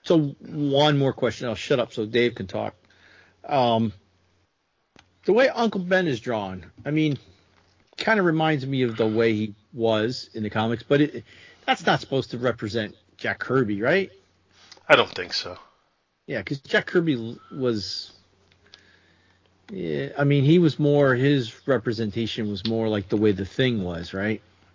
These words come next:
Speaker 2: Yes.
Speaker 1: Kind of?
Speaker 2: Yeah, I think
Speaker 1: Yeah.
Speaker 2: so. And, uh,
Speaker 1: All right.
Speaker 2: I'm glad it's not the Uncle Ben of, uh, Unlimited Spider-Man or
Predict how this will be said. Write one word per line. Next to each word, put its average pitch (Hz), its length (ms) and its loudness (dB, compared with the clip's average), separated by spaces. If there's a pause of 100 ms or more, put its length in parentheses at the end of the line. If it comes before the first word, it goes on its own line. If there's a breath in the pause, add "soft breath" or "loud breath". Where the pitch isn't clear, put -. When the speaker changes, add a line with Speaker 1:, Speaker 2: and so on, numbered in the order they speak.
(360)
Speaker 2:
Yes. 117 240 2
Speaker 1:
Kind 113 180 2
of? 113 160 -6 (220)
Speaker 2:
Yeah, 87 160 -8
I 85 80 -8
think 98 240 -6
Speaker 1:
Yeah. - 60 0
Speaker 2:
so. 90 240 -6 (600 loud breath)
And, 107 180 2
uh, 110 40 6
Speaker 1:
All 107 220 6
right. - 140 -6 (260 loud breath)
Speaker 2:
I'm 131 120 6
glad 135 260 8
it's - 160 -2
not 120 220 0
the 113 160 -8
Uncle 113 280 -4
Ben 110 260 0
of, 101 380 -6 (200)
uh, 104 260 -6 (300)
Unlimited 110 460 -2
Spider-Man 101 520 -4
or 98 240 -6